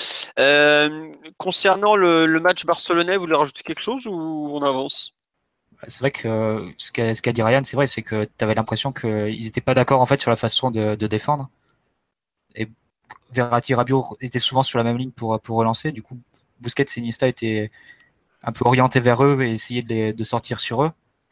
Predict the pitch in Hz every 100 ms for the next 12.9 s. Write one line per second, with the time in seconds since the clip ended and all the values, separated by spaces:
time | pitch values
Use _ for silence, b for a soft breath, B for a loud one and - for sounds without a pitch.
0 | _ 113 110 117 131 120 117 123 120 113
1 | 110 113 147 120 110 104 - 110 104 -
2 | - 123 110 101 92 _ _ _ _ _
3 | - - 127 104 98 104 98 98 101 120
4 | 139 120 110 135 135 - 151 - _ _
5 | _ _ _ _ - 107 113 107 107 -
6 | 110 110 117 110 107 107 156 - 104 -
7 | 120 113 104 104 107 113 107 - 117 -
8 | - 104 101 104 104 107 139 - 104 110
9 | 107 107 123 151 _ _ _ _ _ _
10 | _ - 98 98 101 - 104 - 113 104
11 | 104 101 - 104 95 B B B B _
12 | _ - 104 110 101 95 - 127